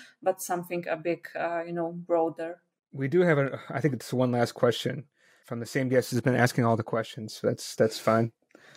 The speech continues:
Speaker 2: He's your number one fan, I, I suppose.
Speaker 1: What's the
Speaker 2: Um,
Speaker 1: name?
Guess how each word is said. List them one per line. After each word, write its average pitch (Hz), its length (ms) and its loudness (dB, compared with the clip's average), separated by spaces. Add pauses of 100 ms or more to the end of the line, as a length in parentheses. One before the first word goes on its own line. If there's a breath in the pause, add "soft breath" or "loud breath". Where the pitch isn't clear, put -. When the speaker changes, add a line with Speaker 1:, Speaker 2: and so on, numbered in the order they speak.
(240 loud breath)
Speaker 2:
He's 139 520 -2
your 147 80 8
number 143 220 6
one 131 160 -2
fan, 123 260 -2
I, 117 300 -2
I - 20 -4
suppose. 117 640 0 (480)
Speaker 1:
What's 208 160 -6
the 123 160 4
Speaker 2:
Um, 117 120 4
Speaker 1:
name? 247 420 -2